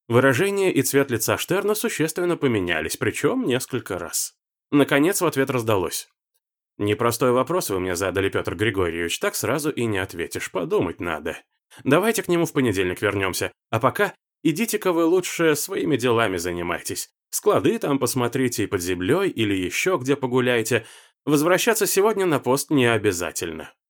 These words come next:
«Э, погодите, Генрих Абелевич, у меня ещё одна проблема есть. Где-то под Тмутараканью служит мой брат.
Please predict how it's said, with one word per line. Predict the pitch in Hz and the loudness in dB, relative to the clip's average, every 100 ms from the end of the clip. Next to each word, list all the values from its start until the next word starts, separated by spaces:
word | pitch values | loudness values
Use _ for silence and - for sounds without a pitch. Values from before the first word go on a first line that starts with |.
| _ _ _ _ | _ _ _ _
«Э, | 120 123 | 0 2
погодите, | 135 190 214 226 - | 2 0 0 0 -2
Генрих | 107 202 233 208 | -2 -2 -2 0
Абелевич, | 151 95 90 90 90 - _ _ _ | 0 0 0 0 -2 -4 _ _ _
у | 117 | 2
меня | 107 104 | 4 4
ещё | 95 220 | 4 0
одна | 233 95 | 0 -2
проблема | 95 92 95 92 | 0 0 0 0
есть. | 95 92 - - _ _ _ | 0 0 -4 -14 _ _ _
Где-то | 127 123 175 185 | -2 0 0 0
под | 175 170 - | 0 0 -2
Тмутараканью | 160 170 160 156 170 185 120 107 | -2 0 2 0 0 0 2 0
служит | 175 165 160 | 0 0 0
мой | 151 127 | 0 0
брат. | 98 87 - | 0 -6 -8